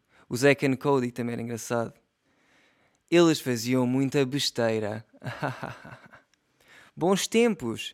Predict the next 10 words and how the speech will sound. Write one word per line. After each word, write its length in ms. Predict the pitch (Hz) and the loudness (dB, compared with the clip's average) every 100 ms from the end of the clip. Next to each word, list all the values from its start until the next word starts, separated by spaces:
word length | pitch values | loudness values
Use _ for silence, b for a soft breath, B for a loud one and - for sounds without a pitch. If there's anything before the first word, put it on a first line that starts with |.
| b b b | b b b
em 140 | - 143 | -4 -4
que 160 | - | -4
se 140 | - - | -8 -6
passavam 680 | - 135 147 139 135 139 131 | -6 0 4 4 4 -2 0
tardes 580 | 143 135 135 131 127 | 2 4 2 0 0
a 100 | 135 | 0
ver 240 | 127 135 127 | 2 2 2
Disney 500 | 127 143 139 123 117 | 0 0 0 -2 -2
no 160 | 120 | -2
sofá, 640 | 120 - 117 - 123 120 | -4 -8 -4 2 2 2